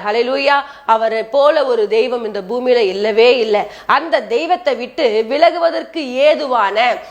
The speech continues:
இந்த அவிசுவாசம் உள்ள, இந்த பொல்லாத இருதயம் என்ன பண்ணக்கூடாதான்? உங்களில் ஒருவனுக்குள்ள என்ன பண்ணக்கூடாது? இருக்கக்கூடாது என்று சொல்லுகிறார். அன்பு தேவ பிள்ளைகளே,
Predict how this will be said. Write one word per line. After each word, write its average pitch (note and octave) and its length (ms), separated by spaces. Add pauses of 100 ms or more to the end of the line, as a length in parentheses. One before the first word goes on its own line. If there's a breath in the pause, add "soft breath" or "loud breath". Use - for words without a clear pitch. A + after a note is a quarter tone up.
இந்த E4 300 (180)
அவிசுவாசம் D4 760
உள்ள, A3 400 (180 loud breath)
இந்த E4 240
பொல்லாத D#4 600
இருதயம் C#4+ 460
என்ன E4 180
பண்ணக்கூடாதான்? C#4 540 (220 loud breath)
உங்களில் D4 460
ஒருவனுக்குள்ள F4 720
என்ன E4 200
பண்ணக்கூடாது? A#3+ 580
இருக்கக்கூடாது D4 720
என்று A#3 180
சொல்லுகிறார். F3+ 440
அன்பு C4+ 240
தேவ C#4+ 240
பிள்ளைகளே, A#3 720